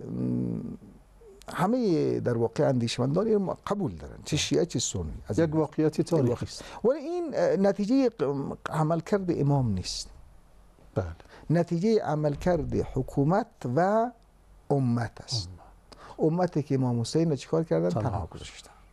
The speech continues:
Speaker 1: یکی از یاران امام حسین، ظاهر حبیب بن مظاهره، در روز عاشورا میگه، میگه: «اگه ما بنده نصف شما بدی، شما رو شکست میدیم.» یعنی بند-، ب-، اگر امام حسین هزار نفر سپاه می‌داشت، سپاه یزید در کربلا چیکار می‌کرد؟ شکست می‌داد.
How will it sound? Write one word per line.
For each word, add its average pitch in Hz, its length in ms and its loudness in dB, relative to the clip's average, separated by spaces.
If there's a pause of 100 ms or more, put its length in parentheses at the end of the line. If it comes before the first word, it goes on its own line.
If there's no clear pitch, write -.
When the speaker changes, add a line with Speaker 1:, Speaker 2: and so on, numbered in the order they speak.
(300)
Speaker 1:
یکی 151 240 2
از 120 160 0 (300)
یاران 135 300 4
امام 127 240 4
حسین، 165 260 2
ظاهر 135 160 4
حبیب 123 360 0
بن 120 80 0
مظاهره، 131 520 2 (400)
در 123 100 2
روز 123 160 2
عاشورا 170 340 0
میگه، 131 140 -2
میگه: 127 240 0
«اگه 127 220 0
ما 185 140 2
بنده 160 340 0
نصف 190 380 0
شما 160 240 -2
بدی، 180 200 0
شما 196 160 0
رو 180 60 -2
شکست - 360 -2
میدیم.» 127 280 -6 (360)
یعنی 151 120 2
بند-، 147 380 0
ب-، 139 160 0
اگر 151 360 2
امام 147 280 2
حسین 170 320 -2 (220)
هزار 175 380 2
نفر 151 260 -4
سپاه 147 360 -2
می‌داشت، 165 440 -2 (180)
سپاه 175 400 -2
یزید 156 420 0
در 131 80 2
کربلا 127 380 0
چیکار 165 280 -2
می‌کرد؟ 170 340 -2 (560)
شکست 131 420 -2
می‌داد. 104 240 -8